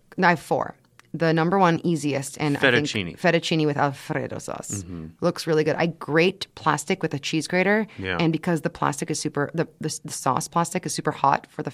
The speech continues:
Speaker 1: f-, first few minutes that it's curing, the grated cheese, which is also plastic, melts into the hot plastic in a way that is not unlike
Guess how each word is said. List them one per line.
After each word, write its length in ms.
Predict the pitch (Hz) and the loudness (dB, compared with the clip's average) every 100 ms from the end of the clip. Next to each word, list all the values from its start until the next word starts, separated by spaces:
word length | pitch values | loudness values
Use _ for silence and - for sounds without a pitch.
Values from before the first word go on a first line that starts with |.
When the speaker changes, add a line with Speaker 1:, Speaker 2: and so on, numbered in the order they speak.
| - | -6
Speaker 1:
f-, 280 | 160 - - | -6 -6 -16
first 260 | - 160 156 | -4 -4 -2
few 100 | 170 | -2
minutes 260 | 151 151 156 | 0 -2 -2
that 120 | - | -6
it's 160 | 147 - | -6 -8
curing, 460 | - 143 185 185 - - - - | -4 -2 -2 -4 -10 -20 -20 -6
the 60 | 156 | -4
grated 480 | - 156 170 160 - | 2 4 4 0 -6
cheese, 640 | - - 160 170 175 - - _ - - - | -8 -4 -2 -2 -4 -10 -14 _ -20 -18 -12
which 160 | 139 | -10
is 200 | 120 - - - | -10 -12 -16 -8
also 220 | 127 131 | -8 -6
plastic, 420 | 135 131 - - - - - | -8 -8 -8 -12 -16 -20 -2
melts 440 | 156 160 175 - - | 4 6 4 2 -2
into 340 | 180 196 - | 0 0 0
the 80 | 160 | 0
hot 240 | - 180 | 4 4
plastic 480 | - 151 139 - 139 - | 4 -2 -2 -8 -8 -2
in 100 | 165 | 0
a 60 | |
way 340 | 143 135 160 170 | 0 0 2 4
that 140 | 165 | 4
is 160 | 143 131 | 2 2
not 400 | 151 151 180 - | 2 4 2 2
unlike 600 | 160 147 135 131 - - | -2 0 -2 -6 -10 -20